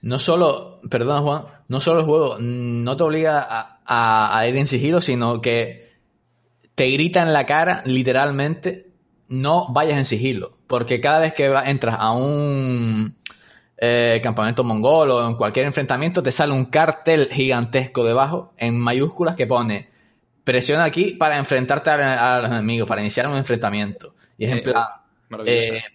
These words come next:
Speaker 1: "¿pero quieres que vaya sigiloso? ¿Quieres que sea aquí el puto fantasma de Tsushima? ¿O quieres que me cargue a todos los, los mongoles de frente a espadazos?". Porque te pone un cartel, literalmente,
Speaker 2: Sí, sí,
Speaker 1: en
Speaker 2: sí.
Speaker 1: tu puta cara.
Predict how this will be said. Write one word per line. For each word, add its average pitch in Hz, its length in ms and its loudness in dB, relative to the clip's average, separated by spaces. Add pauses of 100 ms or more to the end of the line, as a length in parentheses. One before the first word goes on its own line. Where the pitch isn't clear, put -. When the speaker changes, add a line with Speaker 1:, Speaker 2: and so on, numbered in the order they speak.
Speaker 1:
"¿pero 117 220 0
quieres 139 280 -2
que 143 300 2
vaya 139 580 2
sigiloso? 135 460 0
¿Quieres 135 220 0
que 131 100 -8
sea 139 140 0
aquí 131 200 -4
el 123 160 -2
puto 127 200 -4
fantasma 131 420 -2
de 127 60 -2
Tsushima? 160 500 -4 (300)
¿O 127 100 0
quieres 135 280 -2
que 127 420 2
me 120 160 -4
cargue 131 260 0
a 123 80 2
todos 127 360 2
los, 117 640 2
los 117 100 0
mongoles 120 560 -2 (520)
de 117 200 -2
frente 131 360 -2
a 123 60 0
espadazos?". 120 540 -2 (200)
Porque 120 260 -2
te 117 80 -2
pone 127 160 -2
un 139 80 -2
cartel, 135 420 0
literalmente, 139 1000 -2
Speaker 2:
Sí, - 180 -14
sí, 123 120 -10
Speaker 1:
en 123 60 -2
Speaker 2:
sí. 123 120 -10
Speaker 1:
tu 120 140 -4
puta 127 260 -2
cara. 139 420 -2